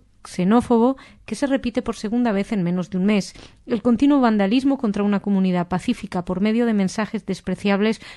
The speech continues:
no es más que un vergonzoso intento de quebrar la unidad social sobre la que los ciudadanos de Montreal trabajan duramente para conservarla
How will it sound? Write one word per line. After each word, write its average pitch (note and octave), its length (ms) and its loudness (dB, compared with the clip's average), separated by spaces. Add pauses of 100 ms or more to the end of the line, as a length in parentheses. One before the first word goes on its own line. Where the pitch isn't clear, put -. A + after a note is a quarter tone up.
(160)
no F3+ 60 -2
es F3+ 100 -4
más A3 160 0
que - 80 -4
un A3 80 0
vergonzoso F#3 520 -2
intento G#3 420 -2
de F3+ 120 -4
quebrar F#3+ 320 -2
la F3+ 200 0
unidad F3 480 0
social F#3 520 -2 (320)
sobre E3 320 -6
la E3+ 220 -4
que G3 280 -4
los F3+ 220 -6
ciudadanos G3+ 480 0
de F#3 80 0
Montreal F3+ 460 -2
trabajan F3+ 460 -2
duramente G#3 480 0
para F3 240 -2
conservarla F3 600 -4